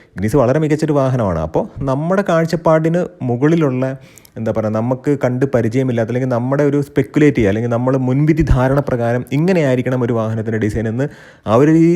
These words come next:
ചിന്തിക്കുന്നത് കൊണ്ടാണ് ഈ ഒരു പ്രശ്നം. പക്ഷേ ഈ ഡിസൈൻ ലാംഗ്വേജ് എന്ന് പറഞ്ഞു കഴിഞ്ഞാൽ ഒരു യൂറോപ്യൻ അപ്പ് മാർക്കറ്റ് കൈൻഡ് ഓഫ് ഡിസൈൻ ആണ്. അപ്പോൾ ഒരു കാര്യം പറഞ്ഞോട്ടെ, ഞാൻ എല്ലാം ഇങ്ങനെ ഡീറ്റെയിൽ ആയിട്ട് പറയുമ്പോൾ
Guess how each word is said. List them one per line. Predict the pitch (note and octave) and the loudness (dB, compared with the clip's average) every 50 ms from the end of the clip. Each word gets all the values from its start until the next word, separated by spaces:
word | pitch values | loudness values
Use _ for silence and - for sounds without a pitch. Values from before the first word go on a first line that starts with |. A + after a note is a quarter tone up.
| E3+ - | 2 0
ചിന്തിക്കുന്നത് | E3+ E3 D#3+ F3 E3+ F3+ F#3 F#3 F#3+ F3+ | 0 0 0 0 0 0 0 0 0 0
കൊണ്ടാണ് | F3+ E3+ E3 F3 F3+ | 0 0 0 0 0
ഈ | F3+ | -2
ഒരു | F3+ F3+ | -2 -2
പ്രശ്നം. | - - C#3 - C3+ F#2 - - - - _ - | -4 -4 -4 -4 -6 -6 -8 -10 -18 -20 _ -10
പക്ഷേ | D3 - - A3 A#3+ A3 - - | -6 -4 -2 -2 -4 -4 -8 -4
ഈ | - F3 | -2 0
ഡിസൈൻ | D#3+ E3 - F#3+ F3+ F3 | 0 2 2 0 0 2
ലാംഗ്വേജ് | E3+ D#3+ D#3+ D#3+ D#3+ D#3+ | 2 2 2 0 0 0
എന്ന് | D#3+ D3+ | -2 -2
പറഞ്ഞു | C#3+ C#3+ | -2 -2
കഴിഞ്ഞാൽ | D3 D3+ D#3 - - | -2 -2 -2 -2 -2
ഒരു | B2+ B2 A#2+ A#2 | -2 -2 0 0
യൂറോപ്യൻ | A#2+ B2+ C3+ C#3 C3+ - C#3 C3+ - - A2+ | 0 0 0 0 0 0 -2 -2 -2 -4 -4
അപ്പ് | - - B2+ | -4 -2 -2
മാർക്കറ്റ് | B2+ B2+ B2+ - B2+ A#2+ - | -2 -2 0 -2 -4 -2 -2
കൈൻഡ് | A2+ A2 A2 A2+ | -2 0 0 -2
ഓഫ് | G#2 G#2+ G#2 | -2 -2 -4
ഡിസൈൻ | F#2+ F2+ - G#2 G2+ F#2 D#2 | -6 -4 -2 -2 -2 -2 -2
ആണ്. | C#2+ - | -2 2
അപ്പോൾ | B2+ A2+ | 2 4
ഒരു | B2+ C3+ | 4 4
കാര്യം | C#3+ C#3+ D3+ D3 | 4 4 2 2
പറഞ്ഞോട്ടെ, | C#3 B2+ C3+ C3 - D#3 D3+ B2+ B2 | 0 0 0 -2 -2 -2 -2 -2 -2
ഞാൻ | A#2+ B2 A#2 | -2 -2 -2
എല്ലാം | A2+ A2+ B2+ C3+ C3+ | -2 -2 -2 -2 -2
ഇങ്ങനെ | C#3 C#3 C3+ B2+ | -2 -2 -2 -2
ഡീറ്റെയിൽ | A2 A2 - A#2+ B2+ | -2 -2 0 -2 -2
ആയിട്ട് | B2+ C3+ - A#2+ | -2 -2 0 0
പറയുമ്പോൾ | A2+ A#2+ A#2+ C3 C3 | 0 0 0 0 -2